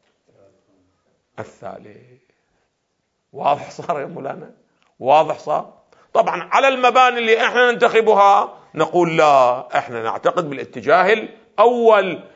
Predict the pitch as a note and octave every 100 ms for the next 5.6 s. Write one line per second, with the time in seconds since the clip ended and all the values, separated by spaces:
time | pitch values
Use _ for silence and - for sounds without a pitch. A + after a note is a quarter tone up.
0 | _ - C3+ C3 C#3+ F3+ D3 B2+ A#2+ B2
1 | A#2+ A#2+ A#2 F3 G#3+ A3+ A3 A#3+ - -
2 | _ - C#3 B2+ B2+ - D#3 C#3+ B2 -
3 | B2+ D#3+ A3 B3 C4 C4 C4 - - G#3+
4 | A3 F#3+ D#3 D#3 D3 - F3+ C#3 C3 C3
5 | A#2+ - F#3+ A3 B3 A#3